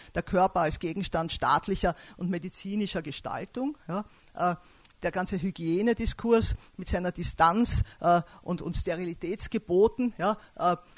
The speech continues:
die eigentlich, wenn man so will, die normale Kommunikation, äh, völlig, äh, u-, unterbinden und das Leben über die Würde stellen, ja. Äh, dann die ganze Geschichte mit Schönheit,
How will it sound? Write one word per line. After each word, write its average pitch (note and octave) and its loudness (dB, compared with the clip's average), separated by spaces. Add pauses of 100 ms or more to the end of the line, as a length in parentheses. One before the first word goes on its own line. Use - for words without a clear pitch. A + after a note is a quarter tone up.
(140)
die F3 -6
eigentlich, F3 -6
wenn E3+ -6
man D#3+ -6
so F#3 -4
will, F#3+ 0
die E3 -2
normale D#3+ -2
Kommunikation, F3 -2
äh, E3+ 0
völlig, F3+ -2 (180)
äh, D#3 2
u-, - -2
unterbinden G#3 4
und G#3+ 6
das F#3 6
Leben A3 2
über A3 -2
die F#3+ -6
Würde G3 0
stellen, F2 -12
ja. D#3 -8 (380)
Äh, D#3+ 0 (320)
dann F#3 -6
die G#3 -8
ganze G#3 -2
Geschichte A3 -2
mit A3 -2
Schönheit, F#3+ -2